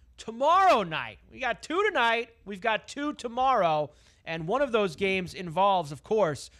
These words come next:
the Philadelphia Eagles and the Washington football team.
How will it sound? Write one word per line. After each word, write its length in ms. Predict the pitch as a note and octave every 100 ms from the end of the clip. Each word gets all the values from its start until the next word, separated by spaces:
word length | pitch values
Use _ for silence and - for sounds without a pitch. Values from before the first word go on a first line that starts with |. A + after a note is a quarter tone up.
| _ _
the 80 | D3+
Philadelphia 640 | - G3+ G3+ F#3+ F#3+ F3 E3
Eagles 480 | G3 G3 D#3+ C#3 -
and 440 | G3 G#3 E3+ C#3 B2+ _ _
the 80 | D3+
Washington 640 | C#3+ F3 F#3+ - F3+ E3 D3+
football 540 | - G#3 - G3 F3+
team. 460 | - F#3 F3+ F3